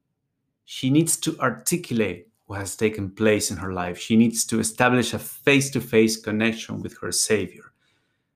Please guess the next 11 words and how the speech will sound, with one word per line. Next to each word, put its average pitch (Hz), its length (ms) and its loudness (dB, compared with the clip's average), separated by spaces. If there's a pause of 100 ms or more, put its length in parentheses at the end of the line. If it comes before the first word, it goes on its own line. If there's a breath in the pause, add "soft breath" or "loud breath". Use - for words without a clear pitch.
(200)
That's 170 320 2
what 117 100 -2
salvation 98 540 -2
is - 160 -6
about. - 280 -10
It's - 140 -16
not 131 160 -2
just 127 180 -6
about 113 320 2
the 107 60 -4
healing, 104 500 0